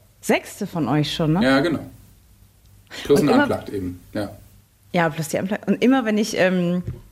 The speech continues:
Speaker 1: die, die, die Zeit mit euch so ein bisschen zurückfliege, komme ich auf mein <laughs> Lieblingslied. Tatsächlich, wenn ich, ich bin viel unterwegs, ne, auch auf der, ähm, im Auto auch viel
Speaker 2: Mhm.
Speaker 1: und fahr oft alleine.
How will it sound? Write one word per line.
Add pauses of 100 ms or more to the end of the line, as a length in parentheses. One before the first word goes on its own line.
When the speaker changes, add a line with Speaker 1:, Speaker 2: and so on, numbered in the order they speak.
(220)
Speaker 1:
die,
die,
die
Zeit
mit
euch
so
ein
bisschen
zurückfliege, (280)
komme
ich
auf
mein
<laughs>
Lieblingslied. (260)
Tatsächlich,
wenn
ich,
ich (220)
bin
viel
unterwegs,
ne,
auch
auf
der,
ähm, (200)
im
Auto
auch
viel (540)
Speaker 2:
Mhm. (100)
Speaker 1:
und
fahr
oft
alleine.